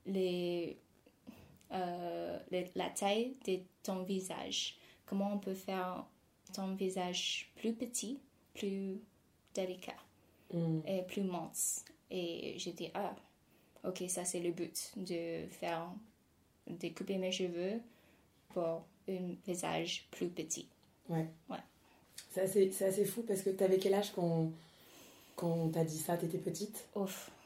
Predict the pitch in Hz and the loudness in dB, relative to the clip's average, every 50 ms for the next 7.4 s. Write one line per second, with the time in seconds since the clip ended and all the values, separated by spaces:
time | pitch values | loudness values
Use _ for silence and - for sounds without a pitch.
0 | 233 208 202 - - 202 185 185 185 185 185 185 185 - 190 185 - - 196 185 | -6 -6 -4 -2 0 2 2 2 2 0 -2 -2 -2 -2 -4 -2 -2 -2 -4 -4
1 | 185 175 180 - - - - - - - - - 170 170 165 - - - 170 165 | -4 -6 -8 -12 -16 -20 -20 -20 -20 -20 -4 -2 0 0 0 -2 -4 -4 -2 0
2 | 160 165 220 - - 202 196 190 190 - - 214 214 220 214 214 226 220 - 202 | 0 0 2 2 4 4 4 2 0 -2 -2 -2 -2 0 2 2 4 4 4 4
3 | 196 190 185 185 185 190 - - - - - 208 202 196 202 196 196 208 202 202 | 4 4 4 2 2 0 -2 -2 -4 0 2 4 4 6 4 4 4 4 4 2
4 | 214 196 - - 208 202 202 196 196 - 190 190 190 190 190 190 190 185 180 180 | 2 0 0 0 0 2 2 2 2 2 2 2 2 2 0 2 2 4 4 4
5 | - 185 180 185 202 - - - - - - - - - - - - - - - | 2 2 0 0 -2 -4 -4 -6 -8 -10 -12 -10 -8 -8 -8 -8 -10 -16 -20 -20
6 | - - - - - 160 170 180 180 175 175 190 175 175 170 165 160 165 165 - | -20 -20 -20 -10 0 4 4 6 6 4 4 4 4 4 4 4 4 2 0 0
7 | - - - - - - 170 | -4 -10 -10 -6 -4 -4 -4